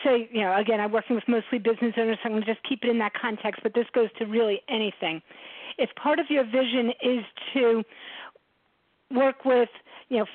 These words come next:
fifteen clients in whatever way you work with those cli-, you know, to have fifteen clients on your list and to have a storefront doing whatever you do, if that's your vision, then you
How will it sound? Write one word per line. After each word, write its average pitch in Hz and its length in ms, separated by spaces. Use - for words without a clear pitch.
fifteen 269 560
clients 202 540
in 226 220
whatever 240 340
way 226 180
you 208 200
work 190 280
with 196 120
those 175 240
cli-, - 120
you 190 60
know, 180 60
to - 120
have 190 160
fifteen 277 320
clients 214 500
on 196 120
your 185 120
list 185 380
and 214 360
to 202 260
have 220 220
a 190 180
storefront 254 520
doing 220 180
whatever 202 240
you 202 220
do, 180 360
if 220 180
that's 285 200
your 277 120
vision, 196 460
then 233 200
you 277 140